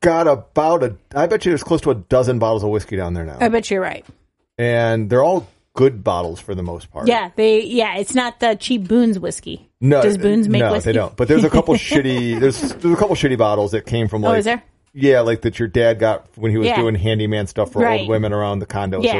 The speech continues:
Speaker 2: and my
Speaker 1: association
Speaker 2: dad
Speaker 1: or
Speaker 2: doesn't
Speaker 1: whatever.
Speaker 2: drink,
Speaker 1: Yeah.
Speaker 2: right.
Speaker 1: That he just sort of passed along. And they're not, I mean, they're, like, mixer whiskeys,
Speaker 2: Mm-hmm.
Speaker 1: like Canadian
Speaker 2: Mm-hmm.
Speaker 1: Crown and, and Seagram's and
Speaker 2: Right.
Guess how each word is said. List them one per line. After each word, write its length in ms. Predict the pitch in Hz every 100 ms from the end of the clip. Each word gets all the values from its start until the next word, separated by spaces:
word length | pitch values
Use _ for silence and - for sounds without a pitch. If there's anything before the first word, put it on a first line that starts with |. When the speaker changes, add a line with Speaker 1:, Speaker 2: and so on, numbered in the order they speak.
| 156
Speaker 2:
and 160 | 202
my 80 | 220
Speaker 1:
association 40 | 208
Speaker 2:
dad 60 |
Speaker 1:
or 120 | 208
Speaker 2:
doesn't 40 | 185 185
Speaker 1:
whatever. 40 | 185 196
Speaker 2:
drink, 200 | 160 202
Speaker 1:
Yeah. 60 |
Speaker 2:
right. 220 | 180 - - _ _ _ _ _
Speaker 1:
That 100 | -
he 80 | 117
just 100 | 120
sort 120 | 110 104
of 60 |
passed 240 | 101 95 -
along. 180 | 95 123
And 80 |
they're 80 | 165
not, 120 | 143
I 60 | 120
mean, 100 | 120
they're, 140 | 107 107
like, 260 | 104 -
mixer 280 | 107 101 92
whiskeys, 200 | 87 494 523
Speaker 2:
Mm-hmm. 100 | 98
Speaker 1:
like 120 | 95 _
Canadian 400 | - 104 - 92
Speaker 2:
Mm-hmm. 60 | 87
Speaker 1:
Crown 400 | 95 90 90 82
and, 280 | 80 78 78 _ _ _ _ _ -
and 300 | 92 90 85
Seagram's 640 | - 113 92 90 90 85
and 60 | -
Speaker 2:
Right. 240 | 95 85